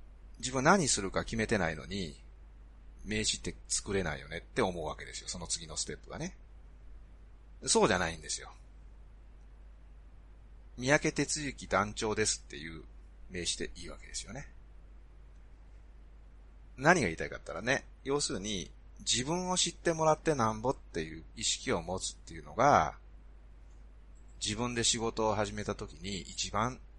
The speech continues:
スタートアップで重要なことですと。だから、とにかく人と接するような場面があった場合には、何かしらで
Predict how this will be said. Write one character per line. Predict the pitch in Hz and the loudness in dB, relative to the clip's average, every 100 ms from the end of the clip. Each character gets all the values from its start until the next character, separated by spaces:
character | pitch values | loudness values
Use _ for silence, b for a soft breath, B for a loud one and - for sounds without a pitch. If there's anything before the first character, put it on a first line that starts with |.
| - - | -18 -6
ス | - | -2
タ | - 90 | 4 4
ー | |
ト | 82 87 | 4 -2
ア | |
ッ | 80 | -4
プ | - | -6
で | 110 - | -6 -4
重 | - 85 80 | -6 -6 -8
要 | 85 | -8
な | 120 | -8
こ | - | -8
と | - | -10
で | - | -6
す | - | -8
と。 | - - - - - - - - - - - - - - - | -8 -16 -18 -18 -18 -18 -20 -20 -20 -18 -18 -18 -14 -10 -6
だ | 92 | 0
か | 80 | 6
ら、 | 92 85 71 - - - - - - - | 8 8 6 -4 -16 -16 -14 -14 -14 -8
と | - 175 | -2 0
に | |
か | 123 101 | 2 2
く | 127 107 90 | 2 0 0
人 | - 135 | 0 -2
と | 127 165 104 71 - - - - - - - | 4 8 8 6 -2 -16 -16 -16 -16 -14 -4
接 | 113 107 | 0 0
す | - | 0
る | 117 113 | -4 -4
よ | 123 104 | 0 2
う | |
な | 101 90 | 2 4
場 | 104 | 4
面 | 104 85 | 2 0
が | 78 - | -2 -4
あ | 175 | -6
っ | - - | -4 0
た | 110 | 4
場 | 127 139 | 4 4
合 | 143 | 0
に | 139 | 0
は、 | 156 175 90 - - - - | 4 8 8 4 -6 -8 -4
何 | 123 143 | -2 0
か | 160 160 | 0 2
し | 160 | 4
ら | 165 | 6
で | 208 127 69 | 8 8 6